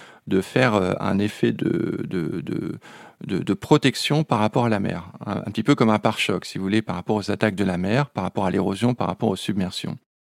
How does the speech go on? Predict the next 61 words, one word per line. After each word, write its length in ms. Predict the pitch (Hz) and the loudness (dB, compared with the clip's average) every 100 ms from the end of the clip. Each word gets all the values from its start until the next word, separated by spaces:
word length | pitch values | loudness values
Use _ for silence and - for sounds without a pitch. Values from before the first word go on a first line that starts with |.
| _ _ _ - | _ _ _ 4
Or, 240 | 123 123 | 4 4
ce 80 | - | 0
qui 100 | - | -6
se 40 | |
passe 240 | - 143 117 | 2 2 2
aujourd'hui, 320 | 104 107 170 | 0 2 2
c'est 160 | - 123 | 2 -2
que 60 | |
cette 180 | - 104 | 0 2
barrière, 540 | 110 107 110 135 165 | 4 2 2 4 4
on 100 | 117 | 4
constate 460 | 107 110 - 135 135 | 2 0 0 -2 0
que 80 | 113 | 0
dans 160 | 101 | 0
beaucoup 240 | 98 123 139 | 0 0 2
d'endroits 320 | 117 107 104 | 2 2 0
du 100 | 98 | 0
monde, 300 | 104 143 120 | 0 0 0
elle 100 | 98 | 2
est 60 | 117 | 2
en 140 | 110 | 4
érosion. 400 | 113 110 104 92 | 4 4 0 -4
Donc 180 | 90 - | -6 0
on 80 | 143 | 2
manque 380 | 139 160 175 131 | 6 6 4 2
de 80 | |
sédiments, 580 | 117 - 107 104 104 151 - - - - | 0 -2 -2 0 0 -2 -4 -20 -20 -6
on 100 | 107 | 2
manque 240 | 113 143 | 4 6
de 80 | 113 | 4
sédiments 460 | 107 113 101 113 143 | 2 0 2 2 2
dans 100 | 113 | 2
la 140 | 98 | 0
zone 180 | 95 117 | 0 -2
littorale. 520 | 101 98 85 85 92 _ _ _ _ _ _ | -2 -6 -8 -6 -10 _ _ _ _ _ _
Or, 300 | - 139 127 | 4 4 6
euh, 140 | 101 101 | 2 0
ce 140 | - | -6
que 140 | - | -2
l'on 160 | 113 110 | 2 2
sait 220 | - 110 | 2 2
aussi, 480 | 104 - - 175 196 | 2 -2 -2 0 0
on 80 | 110 | -2
sait 180 | - 170 | -2 -2
qu'il 140 | - | 2
y 20 | |
a 40 | 110 | 2
des 240 | 104 101 | 2 0
échanges 480 | 113 - 156 185 151 | -2 0 0 0 -2
entre 280 | 107 104 107 | -6 -4 -2
la 120 | 101 | -2
plage 260 | 113 156 127 | 0 0 0
et 40 | |
la 100 | 107 | -2
plage 340 | - 139 143 - | 0 0 0 0
sous-marine. 500 | 123 107 92 76 101 _ _ | -2 -2 -4 -8 -10 _ _
Si 220 | - - | -6 -2
on 80 | 139 | 0
exploite 380 | 123 - 123 101 | 0 -2 -2 -2
du 120 | 101 | -4
sable 360 | - 107 87 | -4 -4 -4